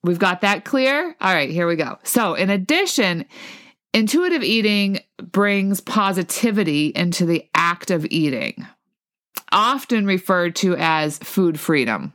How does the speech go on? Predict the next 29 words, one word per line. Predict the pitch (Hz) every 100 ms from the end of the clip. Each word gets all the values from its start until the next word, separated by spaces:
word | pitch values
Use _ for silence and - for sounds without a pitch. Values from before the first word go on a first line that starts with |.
| -
all | 135
right? | 135 165 - - - -
So | - 180
I'll | 170 170 180
walk | 180 180 185 214
you | 190
through | 196 180
this | 175
a | 185
bit, | 170 165 - - _ _ _ _ _ _ -
but | - 170 160 - -
here | - 208 202
are | 196 180 175
those | 170 170
ten | - 185 175 - -
principles | 190 175 160 156 151
of | - 160
intuitive | 151 - 151 139
eating. | 143 131 123
Number | 147 156
one, | 156 160 131 135 - - - -
reject | 185 185 160 180 175 - -
the |
me-, | 185 180 165
diet | 185 165 156 156
mentality, | 160 156 151 156 135 120 120 123 _ _ _ _ _ _ _ _ _ _
please. | - 127 - - - _ - - -
Number | 180 175 185
two, | - 214 156 92